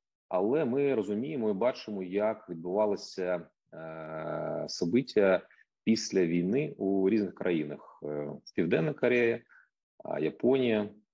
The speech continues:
е, Ізраїль, а,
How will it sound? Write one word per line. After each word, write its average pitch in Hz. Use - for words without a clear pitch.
е, -
Ізраїль, 104
а, 80